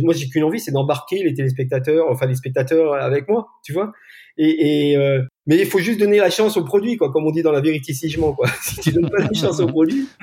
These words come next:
<laughs> ça marche pas. Donc, voilà, si elle nous écoute, euh, bah, qu'elle regarde un peu plus de cinq minutes, peut-être qu'elle sera, elle va tomber dans le, dans le panneau, qu'elle regardera jusqu'à la fin.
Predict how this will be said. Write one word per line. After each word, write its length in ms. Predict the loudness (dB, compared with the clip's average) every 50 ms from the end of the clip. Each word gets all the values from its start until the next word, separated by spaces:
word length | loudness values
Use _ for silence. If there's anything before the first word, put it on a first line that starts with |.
| -18 -12
<laughs> 580 | -8 -6 -4 -4 -4 -6 -8 -8 -14 -14 _
ça 120 | -6 -4 -2
marche 340 | 0 -2 -2 -2 -4 -2
pas. 280 | 0 0 0 0 -2 -4 -8 -10 -10 -10 -12 -12 -20 -12 -2 2
Donc, 220 | 2 2 2 2 -2 -10 -16 -20 -20 _ _ _ _ _ _ _ _ _ -2
voilà, 180 | 0 2 2
si 140 | 2 2 2
elle 100 | 2 2
nous 160 | 2 2 2
écoute, 360 | 2 0 0 0 -2 -2 0 2
euh, 300 | 2 4 4 4 4 4
bah, 120 | 2 2
qu'elle 140 | 2 2 0
regarde 260 | 0 2 2 2 0
un 60 | 0 -2
peu 100 | -2 -4
plus 140 | -4 -4
de 80 | -4 -2
cinq 140 | -2 -2 -2
minutes, 220 | -2 -4 -6 -8
peut-être 240 | -10 -8 -8 -6 -6
qu'elle 140 | -4 -6 -6
sera, 320 | -6 -6 -6 -4 -2 -2
elle 80 | -2 -2
va 80 | -2
tomber 260 | -2 0 0 2 2 2
dans 140 | 2 0
le, 260 | -2 -4 -4 -6 -6 -8
dans 180 | -8 -6 -6 -6
le 60 | -4 0
panneau, 360 | 2 2 4 4 2 0 0
qu'elle 160 | -2 -2 0
regardera 380 | 0 0 0 0 0 2 0 0
jusqu'à 160 | -2 -2 -2
la 100 | -2 -2
fin. 160 | -2 -4 -8